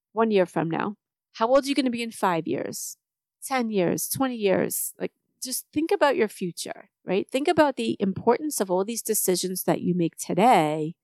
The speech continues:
for future you. Always, always, always think future you is gonna thank today you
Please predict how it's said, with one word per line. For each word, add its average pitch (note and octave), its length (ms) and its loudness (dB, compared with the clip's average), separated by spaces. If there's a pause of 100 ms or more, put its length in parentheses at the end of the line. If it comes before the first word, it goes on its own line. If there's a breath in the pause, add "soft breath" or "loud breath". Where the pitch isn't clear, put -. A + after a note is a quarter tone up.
(500)
for F3 100 0
future E4 400 6
you. E3 320 2 (360)
Always, A#3+ 540 6
always, G#3 540 0
always D#3+ 440 -2
think D#3 500 -4 (300)
future C#4 480 4
you G#3+ 460 8
is F#3+ 140 -6
gonna F#3 260 -8 (180)
thank G#3+ 340 -4
today G3 480 0
you G#3 560 0